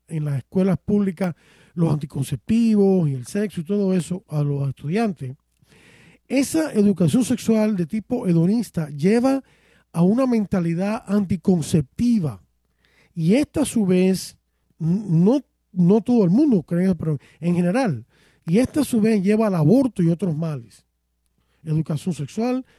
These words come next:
anticoncepción, aborto, etcétera. Esa es la tríada diabólica. Esta, hay una respuesta también que hemos descubierto, que la, eh, que la, para responder a esta tríada diabólica,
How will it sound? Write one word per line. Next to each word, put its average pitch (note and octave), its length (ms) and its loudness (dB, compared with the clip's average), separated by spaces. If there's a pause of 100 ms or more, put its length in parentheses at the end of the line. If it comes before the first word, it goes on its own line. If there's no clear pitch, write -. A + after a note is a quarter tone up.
(140)
anticoncepción, F3 880 0 (440)
aborto, F3 580 2 (420)
etcétera. C#3 600 -6
Esa F3 220 -2
es G3+ 80 2
la F3+ 100 0
tríada F#3 340 0
diabólica. D#3 540 -2 (920)
Esta, D4 500 0 (800)
hay G3+ 160 4
una C4+ 180 2
respuesta A#3 720 -2
también G3 280 -4
que G3+ 120 -4
hemos G3 180 2
descubierto, E3+ 840 0 (560)
que G3+ 160 2
la, G3+ 100 -2
eh, F#3 240 -4
que G3 240 -2
la, F#3 560 -4 (380)
para E3 180 -6
responder F3+ 800 -2 (340)
a E3 120 2
esta A3 180 -2
tríada A3+ 340 0
diabólica, F3+ 600 2